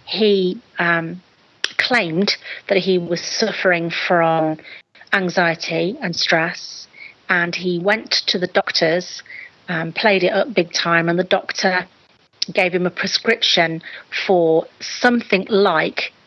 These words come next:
diazepam. I can't remember the exact prescription, but it came in capsules. And I thought to myself, I was so desperate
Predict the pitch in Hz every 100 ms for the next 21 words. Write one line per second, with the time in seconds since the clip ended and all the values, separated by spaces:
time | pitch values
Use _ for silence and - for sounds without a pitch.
0 | - 190 175 170 - - 165 156 - 208
1 | 196 185 175 165 165 156 170 - - -
2 | - 170 156 180 - - - - 190 -
3 | - 156 196 - 202 196 180 - 160 -
4 | - 160 151 - - _ _ _ - -
5 | - - - 180 170 165 - 214 175 -
6 | 185 165 160 - 160 156 - 160 - -
7 | 214 214 208 214 - - - 147 123 -
8 | -